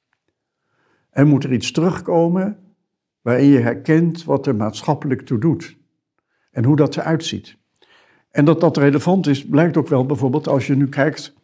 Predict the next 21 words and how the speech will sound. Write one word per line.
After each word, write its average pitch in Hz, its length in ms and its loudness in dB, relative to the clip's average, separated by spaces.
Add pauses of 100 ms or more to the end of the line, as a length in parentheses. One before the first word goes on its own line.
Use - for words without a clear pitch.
(520)
eh, 127 380 2
want 127 340 0
dat 117 140 2
was 117 200 2
ook 165 160 2
vorige 120 380 0
week, - 400 -6 (840)
"Beter 147 380 2
laat 185 300 4
dan 180 140 2
nooit, 185 260 4
dubbele 127 280 4
punt, 113 320 -4
excuses 190 680 0
voor 165 180 0
slavernij." 139 880 0 (2000)
Ja, 143 340 4 (1120)
hoe 156 340 0
kun 175 120 4
je 170 60 8
nou 139 380 2